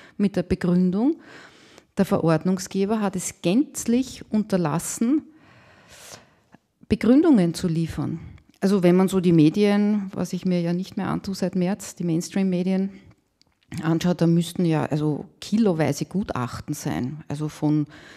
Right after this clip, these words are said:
Tierärzten über Mikrobiologen, über Ärzten, die sich da jetzt zu Wort melden aus allen Fachrichtungen. Ja, wieso haben die eigentlich keine Expertisen abgegeben? Wieso ist dieser Akt leer?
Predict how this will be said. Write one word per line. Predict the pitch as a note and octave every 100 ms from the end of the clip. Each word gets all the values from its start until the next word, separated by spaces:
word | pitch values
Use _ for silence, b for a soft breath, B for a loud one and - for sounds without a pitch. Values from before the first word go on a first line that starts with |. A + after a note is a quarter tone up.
| B -
Tierärzten | G#3 - E3+ E3 - -
über | D#3+ E3
Mikrobiologen, | F3+ - G3+ F#3 F3+ E3+ E3 E3+ F3+ E3+ -
über | D3+ D3+ D3 D3+ D3
Ärzten, | - F3+ - F#3+
die | E3+
sich | D#3+ D#3+
da | -
jetzt | D#3+ E3+ - -
zu | G3
Wort | E3+ E3+
melden | F3 E3 E3 E3
aus | D#3+
allen | - D3+ D#3+ D#3
Fachrichtungen. | D#3+ D#3+ F3 E3 - E3+ E3 E3 B B B B B B B -
Ja, | E3
wieso | D#3+ D#3 F3+
haben | D#3+ D3+
die | F3 F3
eigentlich | D#3+ F3+ F#3 F3+
keine | F#3 F3
Expertisen | E3+ - F3+ F3+ F#3+ F#3+
abgegeben? | F#3 A#3+ - - - - F3+ F3
Wieso | F3+ F#3
ist | F3
dieser | F#3+ - G3+
Akt | C4+ - -
leer? | D#3